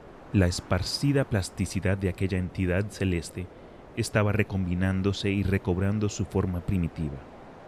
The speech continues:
mientras el Alert se alejaba más y más y ganando velocidad.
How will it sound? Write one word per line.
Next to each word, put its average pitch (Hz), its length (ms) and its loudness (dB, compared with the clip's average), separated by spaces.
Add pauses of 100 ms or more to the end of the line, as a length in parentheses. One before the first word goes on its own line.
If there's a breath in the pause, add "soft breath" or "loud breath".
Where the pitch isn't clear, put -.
(720)
mientras 80 420 0
el 78 120 2
Alert 85 340 2 (640 soft breath)
se - 160 -4
alejaba 85 400 4
más 107 560 0
y 95 100 -2
más 92 580 -2 (380)
y 87 80 -2
ganando 85 400 4
velocidad. 78 540 0